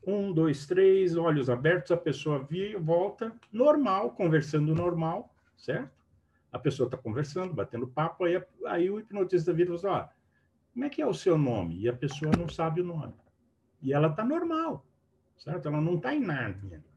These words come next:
tá? Ela não viajou, ela tá ali, normal. Então, é, quando você vai ter uma pessoa num estado totalmente relaxado, tal, com os olhos fechados, e você conversando com ela, normalmente você vai tá fazendo uma hipnoterapia com ela,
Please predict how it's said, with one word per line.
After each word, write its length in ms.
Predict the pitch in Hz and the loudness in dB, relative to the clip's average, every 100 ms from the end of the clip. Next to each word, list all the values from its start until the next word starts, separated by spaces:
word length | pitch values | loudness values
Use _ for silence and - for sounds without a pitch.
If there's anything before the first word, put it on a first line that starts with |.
| _ _ _ | _ _ _
tá? 160 | - 139 | -10 -6
Ela 160 | 135 127 | -4 -2
não 180 | 131 127 | -2 0
viajou, 600 | 226 196 147 123 - - | 0 0 2 2 0 -8
ela 140 | 87 | -12
tá 160 | - 220 | -10 -8
ali, 340 | 202 254 254 _ _ _ - | -4 -4 -6 _ _ _ -8
normal. 560 | 190 226 180 180 156 _ _ _ | -6 -4 -4 -6 -8 _ _ _
Então, 540 | 120 123 220 254 - - 147 | -6 -2 0 0 -4 -10 -4
é, 460 | 127 123 117 113 - | 0 0 0 -4 -4
quando 180 | 226 247 | -4 -2
você 380 | 226 - 180 156 | -2 0 2 2
vai 240 | 139 135 | 2 -2
ter 180 | - 147 | -2 -2
uma 220 | 143 123 | -2 -2
pessoa 640 | 120 - 117 120 110 - - _ _ - | -4 -2 2 2 2 -2 -10 _ _ -8
num 140 | 113 | -6
estado 400 | 104 - 117 104 | -4 -4 -4 -6
totalmente 760 | - 185 175 127 120 120 117 95 | 2 2 4 -4 -4 -4 -6 -8
relaxado, 960 | 104 90 - 98 101 123 120 95 - - - | -8 -8 -12 -12 -6 -4 -4 -4 -10 -20 -16
tal, 340 | 92 117 113 | -8 -6 -6
com 160 | - 104 | -8 -10
os 100 | 95 | -6
olhos 240 | 113 98 | -6 -6
fechados, 640 | 104 90 - 98 123 107 98 | -8 -10 -10 -6 -4 -4 -6
e 40 | |
você 280 | 98 95 117 | -8 -8 -8
conversando 400 | 107 101 104 95 | -8 -8 -8 -8
com 100 | 120 | -6
ela, 220 | 165 151 _ _ _ | -6 -8 _ _ _
normalmente 580 | 311 339 294 156 190 220 | -4 -2 2 4 2 0
você 220 | 269 247 | -6 -2
vai 100 | 311 | -4
tá 140 | 330 285 | -2 -4
fazendo 400 | 247 196 214 233 | -4 -6 -6 -4
uma 100 | 247 | -4
hipnoterapia 800 | - 262 262 277 277 - 220 254 | -2 -4 -4 -6 -8 -6 -6 -4
com 160 | - | -6
ela, 180 | 85 - | -12 -12